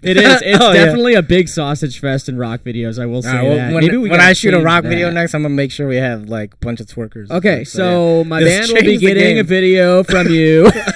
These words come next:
Speaker 1: Um, no, that's, that's, that's interesting, and, and like you said,
Speaker 2: Yeah.
Speaker 1: now it's, it's like second nature,
Speaker 2: <laughs> Yeah,
Speaker 1: um,
Speaker 2: yeah.
Speaker 1: so to speak.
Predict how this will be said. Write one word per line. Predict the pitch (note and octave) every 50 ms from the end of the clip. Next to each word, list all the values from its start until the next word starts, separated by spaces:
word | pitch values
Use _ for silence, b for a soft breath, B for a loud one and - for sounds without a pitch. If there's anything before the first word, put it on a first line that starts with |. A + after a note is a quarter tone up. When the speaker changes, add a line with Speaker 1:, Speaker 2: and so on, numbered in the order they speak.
| - C4 - - D#4+ C#4 A#3+ B B B3 B B B B B
Speaker 1:
Um, | - E3 E3 D#3+ D#3 D#3 D3+ D#3 E3+
no, | G3 - F#3 D3+
that's, | D#3 E3+ F3 -
that's, | - - D#3+ D#3+ E3 D#3 - - _ -
that's | D#3 D#3+ E3 - -
interesting, | F3+ F3+ - E3+ D#3+ C#3 - - - B2 A#2+ A#2
and, | B2 D3+ F3
and | B2+ C#3+ C#3+ C3+ - -
like | C#3 D3+ C#3+
you | C3 C#3
said, | C#3 C#3 B2+
Speaker 2:
Yeah. | B2 A#2+
Speaker 1:
now | B2+ C#3 C#3
it's, | C#3 - - -
it's | - - -
like | A2 A2+ A#2+ A#2
second | - C3+ C3+ - A#2+ A#2
nature, | A#2 B2 B2+ C#3+ - - C3 A#2+ A2+ - B B B B
Speaker 2:
<laughs> | B - - -
Yeah, | F#3+ - C3 -
Speaker 1:
um, | - D3 C#3 C3+ B2+ B2+ B2
Speaker 2:
yeah. | A#2 A2+ A#2 B2 B2+ _ _ _ -
Speaker 1:
so | - - C3+ B2
to | A2
speak. | A#2 - - A2+ A2 A2+ A2 - _